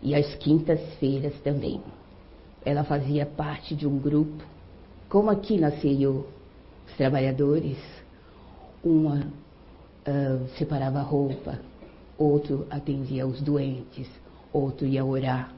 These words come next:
na casa de outros. E mamãe fazia parte desse grupo. Dela parti-, participar e fazer parte do grupo,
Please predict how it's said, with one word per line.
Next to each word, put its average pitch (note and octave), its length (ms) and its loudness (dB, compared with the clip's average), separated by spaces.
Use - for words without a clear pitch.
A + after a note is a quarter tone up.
na C3+ 120 -6
casa A#2+ 340 -4
de A#2 200 -10
outros. - 320 -14
E G3 80 2
mamãe D#3+ 300 6
fazia D3 340 0
parte C3+ 440 -6
desse C#3 300 -6
grupo. D#3+ 440 -2
Dela B3 320 10
parti-, F#3+ 400 4
participar D#3 840 0
e C#3+ 80 -2
fazer D3+ 400 2
parte F3 480 -2
do C#3 160 0
grupo, D#3 540 -2